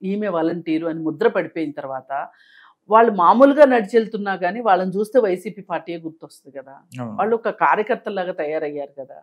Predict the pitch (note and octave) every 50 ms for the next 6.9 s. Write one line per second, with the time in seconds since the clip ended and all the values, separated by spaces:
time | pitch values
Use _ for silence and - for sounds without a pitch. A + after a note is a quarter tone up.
0 | _ - C3+ C3+ B2 G#2+ G#2 A2+ B2 _ _ _ _ _ _ _ _ _ _ _
1 | - - G#3 A3 A3 A3 A#3 C4 C4+ C#4 A#3+ G#3 G#3+ A3+ A3+ A3 _ _ _ -
2 | G3 G#3+ C4 D#4 D#4+ D#4+ E4+ D#4+ D#4+ D#4 D#4 B3 G#3 G3 G#3+ G#3 G3 - G#3+ F#3+
3 | E3+ D3+ _ _ _ _ _ _ _ E3+ F3+ F3 - E3 D#3+ D3+ D3 - - _
4 | _ _ _ _ _ _ _ _ _ _ _ _ _ - - - - F3 D#3+ G#3+
5 | A#3 C4 B3+ A3+ F#3 D#3+ E3 E3+ D#3+ - F3+ D#3 C#3 B2 B2+ B2+ D#3 G3+ C4 C4+
6 | _ _ - F3+ F#3 G3 G#3+ A3+ A#3+ A3+ G3 E3+ D#3+ D#3 D#3+ F#3 G3